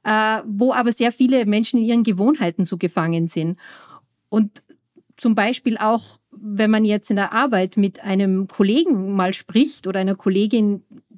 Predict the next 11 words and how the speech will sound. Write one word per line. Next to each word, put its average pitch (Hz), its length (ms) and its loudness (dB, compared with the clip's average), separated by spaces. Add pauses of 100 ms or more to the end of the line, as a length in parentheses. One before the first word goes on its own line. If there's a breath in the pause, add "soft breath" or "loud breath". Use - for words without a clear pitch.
(160)
die 202 140 2
vielleicht 185 360 -2
zwanzig 202 320 -2
Jahre 190 160 2
jünger 226 380 2
ist 190 240 -4
oder 202 200 0
zwanzig 202 440 -2
Jahre 190 260 0
älter, 285 340 0
ja, 175 280 -2